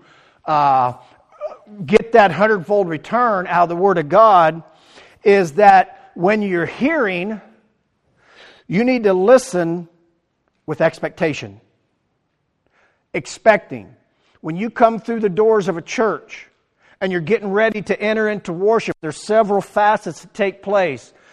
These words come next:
You know, we're gonna get into doing the patty cake, amen. We're gonna sing some songs, and then we're gonna maybe get our hands lifted up, you know, and, and praise God and worship God. And we're gonna worship God through our giving.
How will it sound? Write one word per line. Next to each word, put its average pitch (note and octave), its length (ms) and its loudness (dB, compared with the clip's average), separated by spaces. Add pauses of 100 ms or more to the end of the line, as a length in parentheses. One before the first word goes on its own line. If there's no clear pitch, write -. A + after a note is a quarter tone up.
(140)
You F#3+ 80 -8
know, G3 120 0
we're G3 120 -2
gonna G3+ 180 -6
get G3+ 160 0
into F#3 520 2 (200)
doing G3+ 200 6
the F#3+ 60 -6
patty G3 380 4
cake, D#3 320 -4
amen. F3+ 560 -4 (500)
We're F3+ 100 -6
gonna F#3 120 -2
sing G#3+ 320 -6
some F3+ 180 -10
songs, F#3 600 0
and E3 80 -10
then F#3 160 -4
we're F3+ 100 -8
gonna F3+ 240 -4
maybe F#3+ 200 -2
get F#3+ 160 -2
our F3 100 -2
hands F#3+ 380 -4
lifted E3 320 -10
up, D3+ 400 -4 (240)
you E3 160 -8
know, E3+ 260 -2
and, D#3 100 -8 (180)
and D#3+ 160 -8
praise F#3+ 360 0
God F3+ 360 0
and E3 80 -12
worship F3+ 340 -8
God. F3 420 -2
And C3+ 140 -14 (220)
we're F3+ 100 -2
gonna G3+ 120 -2
worship F#3+ 420 2
God G3 300 0
through F#3 140 -4
our E3+ 100 -2
giving. E3 560 -6